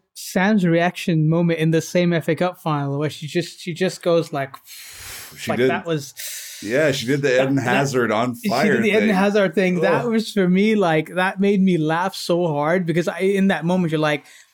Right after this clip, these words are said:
Speaker 1: that's becoming an instant reaction, uh, gift, gif to, like,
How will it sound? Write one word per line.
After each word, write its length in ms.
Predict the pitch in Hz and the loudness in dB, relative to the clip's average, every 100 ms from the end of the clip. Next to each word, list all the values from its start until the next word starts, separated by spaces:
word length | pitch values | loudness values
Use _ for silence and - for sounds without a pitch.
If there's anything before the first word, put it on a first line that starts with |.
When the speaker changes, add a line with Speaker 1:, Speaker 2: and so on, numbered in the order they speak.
| _ | _
Speaker 1:
that's 240 | - 190 - | -2 -2 -2
becoming 440 | 196 180 180 165 | -2 0 0 0
an 80 | 156 | 0
instant 460 | 165 175 170 - 175 | -2 -2 -2 -2 -2
reaction, 680 | 151 151 147 - 151 143 147 - | 0 0 -2 -4 -6 -6 -8 -6
uh, 120 | 151 143 | -4 -2
gift, 460 | 143 139 - - | -2 -4 -6 -12
gif 260 | 143 143 - | -6 -6 -4
to, 120 | 151 | -4
like, 340 | 139 131 107 | -4 -4 -6